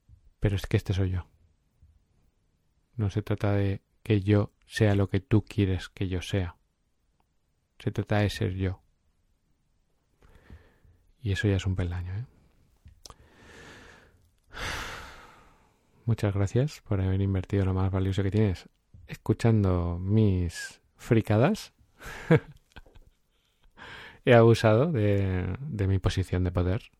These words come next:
que estoy aquí. No, bueno, puedes ponerla por dos, por cuatro y apagarlo. <laughs> Pero, pero claro, si te has ido antes, igual te has perdido lo del final.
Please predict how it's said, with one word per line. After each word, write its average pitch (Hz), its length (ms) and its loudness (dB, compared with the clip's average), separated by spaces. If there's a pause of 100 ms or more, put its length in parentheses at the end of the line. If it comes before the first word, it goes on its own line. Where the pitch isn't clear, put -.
(140)
que - 100 -20
estoy - 180 -6
aquí. 92 320 -8 (160)
No, 90 400 -6 (160)
bueno, 95 180 -2
puedes 90 160 0
ponerla 92 320 0
por 85 180 -4
dos, 98 160 0
por - 200 -6
cuatro 131 340 2
y 131 80 -6
apagarlo. 85 500 -8 (460)
<laughs> - 400 -10
Pero, 80 160 2 (1600)
pero 104 200 2
claro, 110 240 6
si 104 120 0
te 107 80 6
has 107 100 4
ido 113 160 8
antes, 120 520 8
igual 110 320 8
te - 80 2
has - 60 0
perdido 113 340 8
lo 113 60 10
del 110 140 8
final. 123 420 6